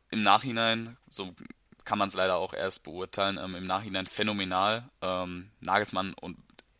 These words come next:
R B Leipzig haben überhaupt nicht mit dieser Aufstellung gerechnet, beziehungsweise diesem System gerechnet. Und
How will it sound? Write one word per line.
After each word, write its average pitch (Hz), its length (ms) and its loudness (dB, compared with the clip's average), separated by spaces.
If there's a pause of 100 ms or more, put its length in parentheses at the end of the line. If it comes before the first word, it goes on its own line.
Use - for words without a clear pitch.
(100)
R 95 140 2
B 95 100 -4
Leipzig 95 480 0
haben 92 180 -4
überhaupt - 540 -2
nicht 107 180 -4
mit 101 160 -6
dieser 101 180 -2
Aufstellung 107 460 0
gerechnet, 101 540 -2
beziehungsweise 101 340 -2
diesem 92 240 -6
System 113 480 0
gerechnet. 107 540 0 (420)
Und 95 460 2